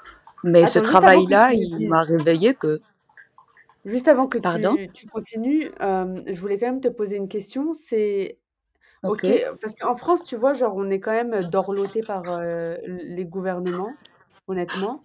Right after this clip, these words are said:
Speaker 1: Oui.
Speaker 2: Et c'est pas du tout le cas en Tunisie. Donc, en Tunisie, vous é-, c'est évident que, genre, euh, vous,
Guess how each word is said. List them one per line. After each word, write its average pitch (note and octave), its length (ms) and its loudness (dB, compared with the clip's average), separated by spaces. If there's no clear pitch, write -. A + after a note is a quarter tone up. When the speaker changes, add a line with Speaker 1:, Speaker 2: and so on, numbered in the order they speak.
Speaker 1:
Oui. G3 340 4
Speaker 2:
Et G3 80 0
c'est G#3 160 -4
pas A#3+ 120 -6
du A#3+ 160 -6
tout C4+ 140 -4
le A3+ 120 -2
cas B3 380 0
en F3+ 180 -6
Tunisie. F#3+ 640 -12
Donc, F3+ 160 -10
en G3+ 140 -4
Tunisie, G#3+ 360 -4
vous G#3 220 -8
é-, - 180 -10
c'est - 220 -6
évident G3 560 -4
que, A3+ 200 -2
genre, F3 300 -2
euh, E3+ 280 0
vous, E3 640 -12